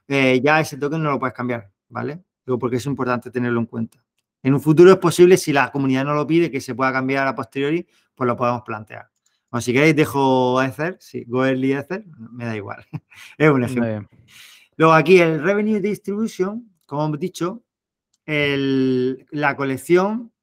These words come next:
Speaker 1: la, el propietario de la colección es el, el creador, ¿vale? Soy yo. Eh, me,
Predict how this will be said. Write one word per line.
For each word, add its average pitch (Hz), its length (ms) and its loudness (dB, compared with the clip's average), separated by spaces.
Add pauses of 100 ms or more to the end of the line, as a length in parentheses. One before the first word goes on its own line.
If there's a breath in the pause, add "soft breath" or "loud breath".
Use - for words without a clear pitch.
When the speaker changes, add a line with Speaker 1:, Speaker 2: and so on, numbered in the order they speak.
(220)
Speaker 1:
la, 139 320 -4
el 131 140 -6
propietario 135 380 -4
de 165 60 2
la 160 40 -4
colección 165 380 -6
es 139 200 -10
el, 131 200 -6
el 123 200 -8
creador, 151 480 0
¿vale? 151 400 -6
Soy 120 300 -8
yo. 202 240 -4 (1500 soft breath)
Eh, 143 320 2
me, 139 160 -2